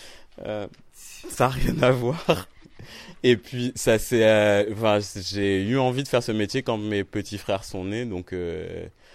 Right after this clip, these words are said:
assez jeune, mais, euh, bon. On a une grande différence d'âge quand même, donc du coup, oui, c'est, mais on s'est pas moqué de moi, non, parce que c'était pas, ça a choqué,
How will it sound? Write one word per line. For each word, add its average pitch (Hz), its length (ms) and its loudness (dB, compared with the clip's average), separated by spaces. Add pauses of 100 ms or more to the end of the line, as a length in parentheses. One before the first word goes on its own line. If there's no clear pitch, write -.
(200)
assez 101 340 -2
jeune, 127 380 0
mais, 98 180 -2
euh, 87 800 -6
bon. 87 140 -16 (960)
On 98 60 -8
a 92 60 -4
une 92 80 -4
grande 98 220 -4
différence 85 360 -8
d'âge 95 220 -10
quand 95 100 -6
même, 113 160 -6
donc 95 160 -8
du 87 140 -12
coup, - 160 -16
oui, 104 100 -8
c'est, 90 220 -14
mais 104 260 -2
on 135 80 -2
s'est 127 160 -4
pas 120 140 -2
moqué 123 320 -4
de 110 40 -4
moi, 101 220 -2
non, 98 180 -6
parce 90 220 -14
que 85 320 -10 (1040)
c'était 87 400 -10
pas, 80 1500 -4 (380)
ça 98 180 -2
a 95 60 0
choqué, 98 380 -6